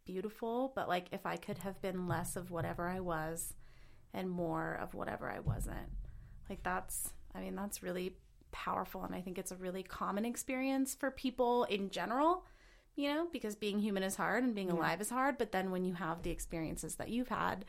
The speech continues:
Speaker 1: that voice takes up so much more space. It has so much more power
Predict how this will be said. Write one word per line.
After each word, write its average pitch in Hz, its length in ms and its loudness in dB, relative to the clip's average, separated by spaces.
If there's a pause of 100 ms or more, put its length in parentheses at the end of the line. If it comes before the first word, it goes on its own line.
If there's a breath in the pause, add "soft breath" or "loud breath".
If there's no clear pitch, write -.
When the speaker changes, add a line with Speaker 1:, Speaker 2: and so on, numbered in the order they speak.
(440 loud breath)
Speaker 1:
that 185 240 4
voice 170 400 2
takes - 320 -2
up 160 260 2 (520)
so - 220 2
much 180 160 -2
more 185 140 -4
space. 175 340 0
It 180 60 -4
has 180 160 -2
so - 240 2
much 175 240 -2
more 180 100 -2
power 151 560 0